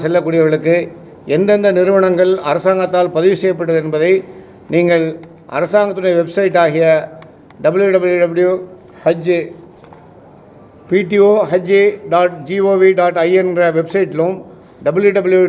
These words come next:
டி ஹெச் ஓ ஏ டாட் ஐ என் என்ற வெப்சைட்டிலும் தெரிந்து கொள்ளலாம். பொதுமக்கள் யாரெல்லாம் அங்கீகாரம் பெற்ற ஏற்பாட்டாளர்கள் என்பதை அறிந்து கொள்வதற்காக செய்யப்பட்டிருக்கிறது.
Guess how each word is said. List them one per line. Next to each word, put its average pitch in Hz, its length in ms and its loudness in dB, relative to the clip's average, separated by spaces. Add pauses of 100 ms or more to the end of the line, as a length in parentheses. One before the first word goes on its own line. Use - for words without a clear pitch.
டி 185 160 0
ஹெச் 196 260 -2
ஓ - 20 2 (160)
ஏ 185 40 2 (200)
டாட் 170 260 0
ஐ 165 60 0 (100)
என் 185 160 -2
என்ற 165 140 -4 (100)
வெப்சைட்டிலும் 170 540 -6
தெரிந்து 185 200 -2
கொள்ளலாம். 143 320 -2 (400)
பொதுமக்கள் 185 560 2 (240)
யாரெல்லாம் 190 480 0 (480)
அங்கீகாரம் 202 520 0
பெற்ற 175 160 -6 (380)
ஏற்பாட்டாளர்கள் 170 600 -2
என்பதை 160 280 -2 (360)
அறிந்து 196 200 2
கொள்வதற்காக 165 540 2 (100)
செய்யப்பட்டிருக்கிறது. 147 580 -2